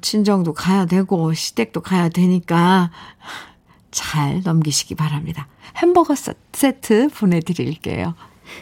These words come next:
근데 저는 왜 이 사연이 귀여울까요? 아이고. <laughs> 칠칠일오님, "전주에서 떡집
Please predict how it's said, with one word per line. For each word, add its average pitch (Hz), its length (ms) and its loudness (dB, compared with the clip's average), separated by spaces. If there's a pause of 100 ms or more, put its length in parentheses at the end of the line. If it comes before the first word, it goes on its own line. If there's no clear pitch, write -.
근데 208 100 -2
저는 214 320 0
왜 190 160 4
이 180 60 2
사연이 254 400 0
귀여울까요? 170 1080 -4
아이고. - 480 -2 (180)
<laughs> 196 520 0 (680)
칠칠일오님, 247 1160 4 (500)
"전주에서 233 920 4
떡집 339 540 2